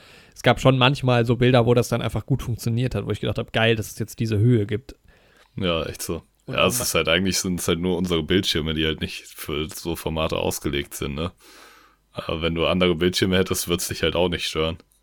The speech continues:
Speaker 1: Ja, klar. Und ich, also, ne, also ich hab's halt bei mir auf der Leinwand geguckt und dann ist es halt dann wirklich so, ob ich jetzt rechts und links die Balken hab oder oben und unten beim einundzwanzig zu neun. Es kommt
Speaker 2: Ja.
Speaker 1: ja im Endeffekt, das ist halt eine Sache der Bildgröße, aber eigentlich kommt's ja drauf an,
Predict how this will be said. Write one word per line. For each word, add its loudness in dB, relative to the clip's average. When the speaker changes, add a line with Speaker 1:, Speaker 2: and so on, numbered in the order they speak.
Speaker 1:
Ja, 4
klar. 4
Und 0
ich, -4
also, 2
ne, 2
also 2
ich 6
hab's 4
halt 2
bei 4
mir 6
auf 2
der 2
Leinwand 2
geguckt 4
und 0
dann 6
ist 2
es 2
halt 6
dann 4
wirklich 4
so, 6
ob 2
ich 2
jetzt 2
rechts 4
und 4
links 6
die 2
Balken 4
hab 2
oder 4
oben 6
und 2
unten 2
beim 2
einundzwanzig -2
zu -8
neun. 2
Es -6
kommt 4
Speaker 2:
Ja. 6
Speaker 1:
ja 8
im 2
Endeffekt, 4
das 4
ist 2
halt 6
eine 2
Sache 4
der 6
Bildgröße, 6
aber 4
eigentlich 2
kommt's 0
ja 2
drauf -2
an, 0